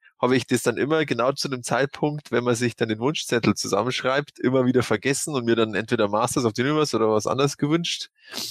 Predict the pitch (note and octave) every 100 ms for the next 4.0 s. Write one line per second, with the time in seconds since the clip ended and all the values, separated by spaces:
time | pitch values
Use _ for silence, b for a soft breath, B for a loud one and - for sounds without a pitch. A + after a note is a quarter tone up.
0 | B - G#2+ B2 C#3+ D3+ C#3 - - B2+
1 | A#2 C3+ - - A2 A#2 D3+ C3 A#2 A#2+
2 | - - C3 D3+ - A2+ A#2+ A2+ G#2+ A2
3 | G2+ A#2+ A2 A2 A#2 A#2+ F2+ G2 A2 B2+